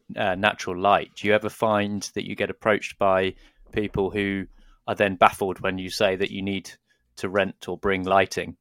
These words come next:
Because I've, I've had it before where people look at your work and then they assume it's all natural light, but actually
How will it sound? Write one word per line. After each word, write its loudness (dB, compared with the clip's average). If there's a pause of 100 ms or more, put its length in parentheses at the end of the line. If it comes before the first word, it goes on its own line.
(600)
Because -2
I've, 4
I've 2
had 0
it -4
before 0
where 2 (560)
people 0
look -4
at -18
your -6
work 4
and -4
then -6 (120)
they -4
assume -2
it's -8
all -2
natural -6
light, 0
but -8
actually -6